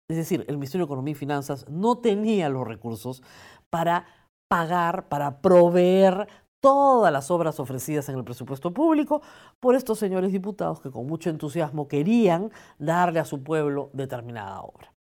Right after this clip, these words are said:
Pensemos bien. Por eso en la Constitución de mil novecientos setenta y nueve se prohíbe que los congresistas generen gasto.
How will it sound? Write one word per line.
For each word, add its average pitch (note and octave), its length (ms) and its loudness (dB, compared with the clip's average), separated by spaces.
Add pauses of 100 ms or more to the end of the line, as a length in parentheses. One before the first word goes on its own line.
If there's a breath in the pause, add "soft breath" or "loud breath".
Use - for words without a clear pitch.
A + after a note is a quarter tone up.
(200)
Pensemos A3 400 -2
bien. C3+ 260 -2 (1400 soft breath)
Por B3 160 6
eso G#4+ 280 6
en G3+ 60 4
la E3+ 100 2
Constitución D#3+ 640 -4
de G3+ 80 0
mil G#3+ 200 -2
novecientos F3+ 580 -2
setenta D#3+ 500 -6
y B2 80 -8
nueve C3 640 -6
se E3+ 240 0
prohíbe G3 1040 2 (400)
que B2+ 120 -6
los A#2+ 200 -10
congresistas A3 1300 -4
generen F#3 920 -2
gasto. - 580 -10